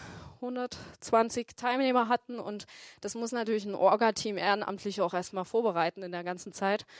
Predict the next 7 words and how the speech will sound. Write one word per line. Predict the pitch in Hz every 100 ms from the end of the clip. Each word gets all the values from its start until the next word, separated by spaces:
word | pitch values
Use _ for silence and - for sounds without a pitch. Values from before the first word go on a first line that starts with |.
| - - _ -
Äh, | 190 185 185 -
und | 196 190 190 180 - -
danach | 190 190 208
haben | 220
wir | 214
so | 202
gedacht, | 190 190 190